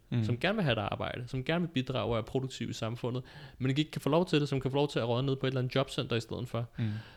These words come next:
Speaker 2: Øhm, så
Speaker 1: Og
Speaker 2: det
Speaker 1: is-,
Speaker 2: kan
Speaker 1: og især også nu her med den nye krise, er vi i,
Speaker 2: Yes.
Speaker 1: hvor der er jo kommet, kun kommet endnu flere arbejdsløse.
Speaker 2: Lige præcis, ja.
Speaker 1: Altså.
Speaker 2: Og udsigterne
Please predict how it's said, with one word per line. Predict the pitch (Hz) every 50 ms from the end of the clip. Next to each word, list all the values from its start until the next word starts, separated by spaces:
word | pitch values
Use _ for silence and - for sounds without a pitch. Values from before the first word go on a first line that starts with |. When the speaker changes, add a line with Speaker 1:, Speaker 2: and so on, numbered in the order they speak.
| - -
Speaker 2:
Øhm, | 113 113 104 104 98 92 - -
så | - - -
Speaker 1:
Og | 127
Speaker 2:
det | 131 107
Speaker 1:
is-, | 127
Speaker 2:
kan | 123 107
Speaker 1:
og | 104
især | 104 - 120 120
også | 120 127 127 139
nu | 139
her | 123 123 117
med | 110 107
den | 110 113
nye | 117 123 127
krise, | - - 131 131 127 -
er | 120
vi | 113 113 113
i, | 110 107 - - 123
Speaker 2:
Yes. | 120 113 - -
Speaker 1:
hvor | - 120
der | 123
er | 123
jo | 117
kommet, | 107 - 120 110 107 -
kun | - 135 131 123 -
kommet | - 123 113 113
endnu | 131 156 180
flere | - 151 104
arbejdsløse. | 101 107 117 - - 110 104 117 131
Speaker 2:
Lige | 135 120
præcis, | - 123 - 117 117 107 -
ja. | - 110
Speaker 1:
Altså. | 110 117 113
Speaker 2:
Og | 117 - -
udsigterne | 123 139 - 170 143 - 127 120 117 -